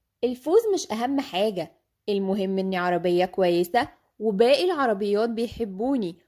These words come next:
وبشارك في المجتمع وساعد غيري، ولازم أفرح للي كسب، هو أكيد اتمرن أكتر مني، المرة الجاية هتمرن أكتر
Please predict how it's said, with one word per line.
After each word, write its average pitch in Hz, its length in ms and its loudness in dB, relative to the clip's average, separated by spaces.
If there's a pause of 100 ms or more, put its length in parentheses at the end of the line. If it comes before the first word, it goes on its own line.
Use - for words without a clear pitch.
(200)
وبشارك 190 600 0
في - 100 -2
المجتمع 202 680 0 (260)
وساعد 320 500 2
غيري، 254 560 -2 (200)
ولازم 349 440 2
أفرح 370 360 0
للي 262 240 0
كسب، 254 340 -6 (220)
هو 175 220 0
أكيد 226 460 0 (140)
اتمرن 240 480 0
أكتر 185 460 -4
مني، 165 440 -8 (400)
المرة 196 440 2
الجاية 185 320 2
هتمرن 180 640 -4
أكتر - 480 -2